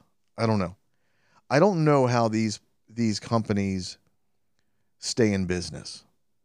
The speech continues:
I don't know how these companies keep people glued to the, to the s-, the screen.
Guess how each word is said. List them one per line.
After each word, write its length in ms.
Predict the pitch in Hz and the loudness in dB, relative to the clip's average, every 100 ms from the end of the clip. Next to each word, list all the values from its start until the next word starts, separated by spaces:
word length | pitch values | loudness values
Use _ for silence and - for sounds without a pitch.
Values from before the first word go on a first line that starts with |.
| _ | _
I 100 | 117 | 0
don't 200 | 143 170 | 4 4
know 140 | 151 127 | 4 2
how 220 | 117 120 | 2 0
these 240 | 117 113 | 0 -2
companies 540 | - 113 107 107 101 95 | -2 -2 -2 -2 -4 -4
keep 340 | - 110 110 | -6 -4 -4
people 400 | - 107 98 98 | -4 -4 -2 -4
glued 520 | 95 98 101 104 101 - | -4 -4 0 0 -2 -4
to 180 | 104 | -4
the, 300 | 92 92 85 - _ | -2 -2 -4 -8 _
to 160 | - | -4
the 80 | 92 | -4
s-, 180 | 85 - - | -4 -10 -12
the 100 | 90 | -10
screen. 540 | - 98 98 78 78 | -8 -6 -6 -6 -14